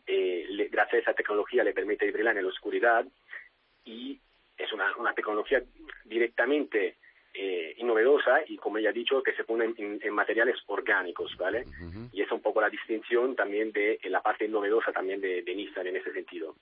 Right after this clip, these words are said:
Speaker 2: Ujú. No paráis, eh, en, en vuestra marca de estar en la última en tecnología. Hablabas antes de esa pintura que hablamos aquí hace una, hace unos meses,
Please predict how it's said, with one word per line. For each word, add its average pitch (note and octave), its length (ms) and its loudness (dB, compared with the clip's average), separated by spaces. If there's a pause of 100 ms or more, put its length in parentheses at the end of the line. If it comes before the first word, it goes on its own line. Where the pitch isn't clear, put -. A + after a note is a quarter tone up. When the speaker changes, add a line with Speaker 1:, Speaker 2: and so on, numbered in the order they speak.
(160)
Speaker 2:
Ujú. C2+ 340 -18 (400)
No A#2+ 180 2
paráis, C#3 500 8
eh, G2+ 540 -2
en, G2 340 -8
en F#2+ 240 -10
vuestra G2 260 -2
marca A#2 540 4 (300)
de G#2 1080 2
estar A#2+ 280 2
en A2+ 80 6
la G#2 100 6
última A#2+ 500 2
en G#2 120 -4
tecnología. G#2 520 -2
Hablabas G#2+ 320 4
antes G#2+ 260 -6
de G#2+ 80 -2
esa A2 260 0 (260)
pintura G#2 480 2
que G2 100 -2
hablamos A2 380 0
aquí G2 200 -8
hace G2+ 180 -8
una, F#2+ 220 -6
hace G2+ 260 -10
unos G2 180 -6
meses, A2 340 -4